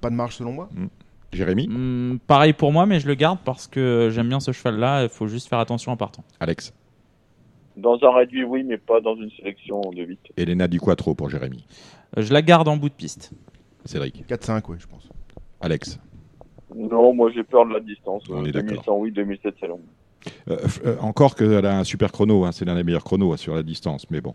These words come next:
Speaker 3: Oui.
Speaker 2: Euh, Fly Speed, euh, je pense que c'est oui pour tout le monde. Cashmaker.
Speaker 3: Cashmaker, c'est un grand nom.
Speaker 2: Mm, mm, mm.
Speaker 4: Non.
Speaker 2: Non.
Speaker 1: Pour plus tard, oui.
Speaker 2: Pour plus
Speaker 1: Peut-être.
Speaker 2: tard. Bon, pour du cash plus tard. Chacosa, c'est oui. Buy and Buy, le numéro huit.
Speaker 3: Pour moi, c'est non.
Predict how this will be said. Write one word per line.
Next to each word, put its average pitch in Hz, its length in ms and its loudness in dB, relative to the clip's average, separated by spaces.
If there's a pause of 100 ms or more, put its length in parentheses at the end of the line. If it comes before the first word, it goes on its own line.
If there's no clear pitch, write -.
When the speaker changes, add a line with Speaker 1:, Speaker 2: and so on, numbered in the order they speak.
Speaker 3:
Oui. 107 200 -2 (100)
Speaker 2:
Euh, 87 240 2
Fly 117 200 2
Speed, 98 300 0
euh, 85 200 -2
je - 80 -8
pense 104 180 0
que 101 100 -4
c'est 98 140 0
oui 110 160 2
pour 98 160 0
tout - 80 0
le 107 80 4
monde. 165 180 2
Cashmaker. 151 520 -2 (420)
Speaker 3:
Cashmaker, 101 520 -4
c'est - 100 -6
un 104 80 -4
grand 113 160 -2
nom. 131 180 -4 (560)
Speaker 2:
Mm, 101 100 0
mm, 104 120 0
mm. 104 320 -4
Speaker 4:
Non. 101 200 2 (220)
Speaker 2:
Non. 98 220 -4
Speaker 1:
Pour 117 100 -6
plus 123 120 -8
tard, 143 240 6
oui. 117 140 -4 (100)
Speaker 2:
Pour 92 120 -2
plus 95 120 -4
Speaker 1:
Peut-être. - 80 -10
Speaker 2:
tard. 85 180 2 (160)
Bon, 80 300 -6
pour 87 120 -4
du 87 100 -2
cash 98 240 2
plus 92 140 -4
tard. 73 200 -2 (280)
Chacosa, 101 420 2
c'est - 220 0
oui. 139 240 2 (240)
Buy 165 160 2
and 156 60 0
Buy, 95 240 0
le 101 80 2
numéro 120 280 4
huit. 80 320 -4
Speaker 3:
Pour 101 120 -14
moi, 113 140 -4
c'est 127 160 -4
non. 90 140 -4